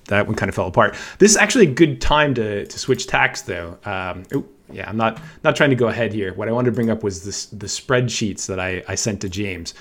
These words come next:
So, <clears throat> if you're on the Twitch chat, we're taking a,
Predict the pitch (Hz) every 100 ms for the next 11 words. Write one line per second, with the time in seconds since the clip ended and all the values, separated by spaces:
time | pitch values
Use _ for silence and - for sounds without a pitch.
0 | - - - 143 135 135 220 240 160 -
1 | - - - - - 131 196 175 - 139
2 | - - 98 98 - - - - - -
3 | 120 135 190 196 185 151 131 117 110